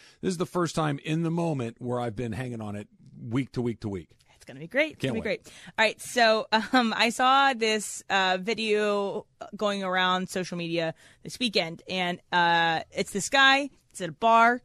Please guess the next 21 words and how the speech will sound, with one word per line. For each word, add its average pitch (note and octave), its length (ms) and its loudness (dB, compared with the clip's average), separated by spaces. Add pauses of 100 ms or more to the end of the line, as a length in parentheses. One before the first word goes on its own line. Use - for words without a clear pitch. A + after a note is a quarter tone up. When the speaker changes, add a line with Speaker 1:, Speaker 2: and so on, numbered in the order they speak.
(340)
Speaker 2:
Um, F3+ 580 2
so C4+ 160 0
I B3 60 6
want D#4+ 180 2
you E4+ 80 4
guys D#4 120 2
to C#4 60 0
put - 180 -6
yourself C4 340 2
in A3+ 80 0
this, G#3+ 140 2
in G#3 180 0
his G#3 120 2
shoes. - 360 -8 (400)
You've F#3 120 -6
had G3+ 280 4
a G3+ 40 -2
little G3 160 0
bit D3+ 120 -8
to G3+ 100 -10
drink. C#4+ 580 0